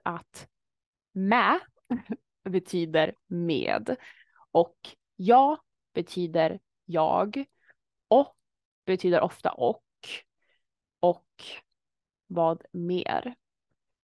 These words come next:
Eh, med, ja,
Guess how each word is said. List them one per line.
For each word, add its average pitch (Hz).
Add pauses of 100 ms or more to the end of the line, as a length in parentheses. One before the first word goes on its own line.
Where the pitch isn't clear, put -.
(480)
Eh, 175 (100)
med, 208 (420)
ja, 180